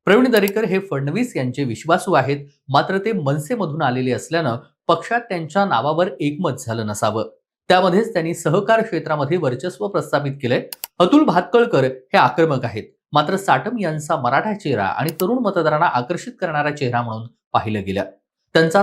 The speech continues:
तळागाळातील अनुभव आणि तीन टर्म आमदार म्हणून कामगिरी यामुळे ते मुंबई भाजपा अध्यक्षपदाच्या नियुक्तीसाठी योग्य ठरले. दरेकर आणि भातकळकर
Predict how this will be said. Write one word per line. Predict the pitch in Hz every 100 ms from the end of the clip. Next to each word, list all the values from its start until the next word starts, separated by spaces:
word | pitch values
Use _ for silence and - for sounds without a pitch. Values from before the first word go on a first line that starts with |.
| 196
तळागाळातील | 185 233 196 156 170 -
अनुभव | 127 139 165 -
आणि | 143 151
तीन | - 240 262 254
टर्म | 165 156 -
आमदार | 127 139 208
म्हणून | 185 139 117 113 _ _ -
कामगिरी | 135 165 208 123 110 - -
यामुळे | 131 196 208 156 190
ते | 196
मुंबई | 135 127 185 247
भाजपा | 135 131 160 220
अध्यक्षपदाच्या | 170 151 - 143 135 135 175
नियुक्तीसाठी | 156 151 226 202 - 135 127 175
योग्य | 143 104 110
ठरले. | 101 104 107 - -
दरेकर | 160 208 240 294
आणि | 294 196 220
भातकळकर | 123 143 143 226 185 123